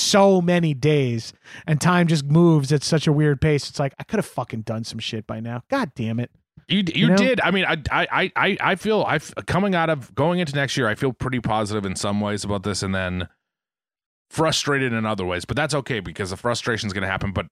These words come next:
Speaker 2: for, for this next year, more so for me, there's a couple things. Mental health, and then also just keeping up just the consistency and trying to, like, get myself to do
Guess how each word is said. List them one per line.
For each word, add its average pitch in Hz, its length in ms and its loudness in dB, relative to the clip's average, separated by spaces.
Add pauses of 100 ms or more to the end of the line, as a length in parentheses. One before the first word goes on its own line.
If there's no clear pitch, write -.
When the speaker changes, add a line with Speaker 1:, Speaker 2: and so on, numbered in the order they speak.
(140)
Speaker 2:
for, 127 160 0 (540)
for 135 120 2
this 175 240 2
next 156 280 -2
year, 123 320 0 (380)
more 143 220 2
so 123 180 -2
for 113 140 -6
me, 123 240 -2
there's 104 180 -4
a 95 60 -10
couple 95 240 -6
things. 80 360 -12 (220)
Mental 127 360 -2
health, 107 420 -4 (640)
and 107 120 0
then 110 120 2
also 104 640 0 (1300)
just 147 280 -2
keeping 170 380 -2
up 131 240 -2 (500)
just - 240 -2
the 139 80 0
consistency 117 960 -2
and 101 120 -6
trying 117 320 -2
to, 110 120 -4
like, 95 360 -6 (960)
get 143 160 -2
myself 131 460 -2
to 110 120 -4
do 104 540 0